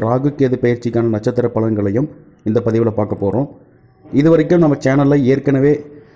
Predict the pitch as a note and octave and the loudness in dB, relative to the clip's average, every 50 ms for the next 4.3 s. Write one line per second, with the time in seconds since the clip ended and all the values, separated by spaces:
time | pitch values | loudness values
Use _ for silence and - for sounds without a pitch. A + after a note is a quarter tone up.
0 | - - - A#2+ B2+ C#3 D3+ D3+ D3 D3+ C#3 C3+ B2 A#2+ - C3 C3 C3 C3 B2+ | -16 -8 -4 -2 0 2 2 0 0 0 -2 -2 -2 -2 0 0 0 2 2 2
1 | B2 A#2+ A#2+ A#2+ A2 G#2+ A#2+ B2 A#2 A2 A#2+ B2+ B2+ C#3 C3 - B2 A#2+ A#2+ A2+ | 2 0 0 -2 -2 -2 -2 0 0 0 0 0 0 0 0 0 0 0 0 0
2 | A2 A2 G#2+ A#2+ C3 C3+ - - - _ _ _ - - - G#2+ G#2+ C3+ D3 C#3+ | 0 0 0 -2 -2 -4 -6 -12 -20 _ _ _ -16 -12 -8 -4 0 0 0 2
3 | D3 D3 C#3 C3 B2+ B2 A#2+ A2+ - B2 A#2 A#2 A#2 A2+ A2+ A#2+ A#2+ A2+ - - | 2 2 2 2 2 0 -2 -2 -2 -4 -4 -2 -2 -2 0 -2 -2 -4 -6 -8
4 | - A#2 A#2 A#2+ A#2 B2 | -8 -6 -4 -4 -4 -4